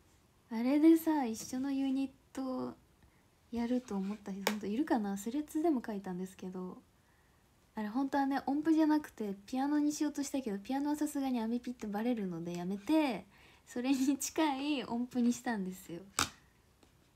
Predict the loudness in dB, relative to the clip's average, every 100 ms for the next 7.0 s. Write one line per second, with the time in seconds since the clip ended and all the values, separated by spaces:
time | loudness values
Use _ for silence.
0 | _ -12 -12 -14 -16 -16 -14 -8 -8 -6
1 | -4 -6 -8 -14 -14 _ -20 -20 -20 _
2 | 2 2 2 -2 -12 -2 0 2 2 0
3 | 0 -6 -18 -20 -20 _ _ -20 _ _
4 | _ -10 -8 -10 -14 -18 -16 -12 -12 -12
5 | -14 -14 -18 -18 -16 -16 -16 -14 -14 -14
6 | -12 -10 -10 -10 -12 -10 -10 -12 -12